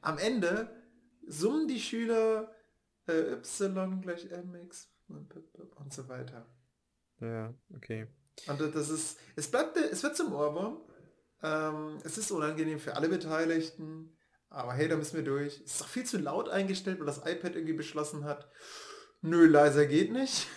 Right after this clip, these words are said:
Speaker 1: <laughs> Und ja, es schallt durch die quasi komplette Schule. Äh, auch vorher die Werbung, die natürlich, äh, die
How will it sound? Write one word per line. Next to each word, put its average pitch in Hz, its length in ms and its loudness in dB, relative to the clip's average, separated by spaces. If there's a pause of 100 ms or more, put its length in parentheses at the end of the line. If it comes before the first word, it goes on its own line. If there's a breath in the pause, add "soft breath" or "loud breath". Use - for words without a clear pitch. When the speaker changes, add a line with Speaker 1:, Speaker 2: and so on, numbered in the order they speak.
(180)
Speaker 1:
<laughs> 302 880 2
Und 220 360 8 (440 loud breath)
ja, 208 280 6
es 123 220 -4
schallt 190 640 2
durch 180 300 -2
die 165 200 -12
quasi 160 360 -4
komplette 165 760 -2
Schule. 208 500 -4 (360)
Äh, - 60 -12 (160)
auch 247 300 4
vorher 214 340 0
die 156 180 -2
Werbung, 139 500 0 (120)
die 127 200 -8
natürlich, 131 760 -8
äh, 127 400 -6 (120)
die 120 380 -10